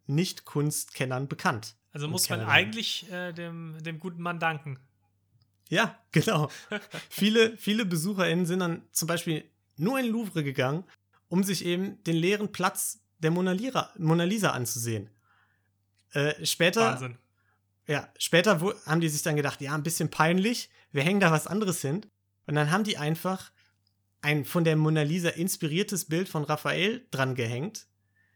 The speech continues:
Speaker 1: das im Grunde, ihr müsst es euch wirklich angucken, ich kann den Namen leider nicht aussprechen,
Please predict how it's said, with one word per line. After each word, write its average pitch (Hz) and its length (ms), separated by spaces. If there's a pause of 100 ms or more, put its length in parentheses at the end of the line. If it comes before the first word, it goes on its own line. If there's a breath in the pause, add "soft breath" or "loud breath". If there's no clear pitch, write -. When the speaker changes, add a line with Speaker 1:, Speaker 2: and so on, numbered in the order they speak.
Speaker 1:
das 147 180
im 165 100
Grunde, 208 480 (140)
ihr 151 120
müsst 190 280
es - 120
euch 170 200
wirklich 180 360
angucken, 160 520 (220 loud breath)
ich - 180
kann 175 180
den 190 120
Namen 175 260
leider 151 240
nicht 202 260
aussprechen, 147 720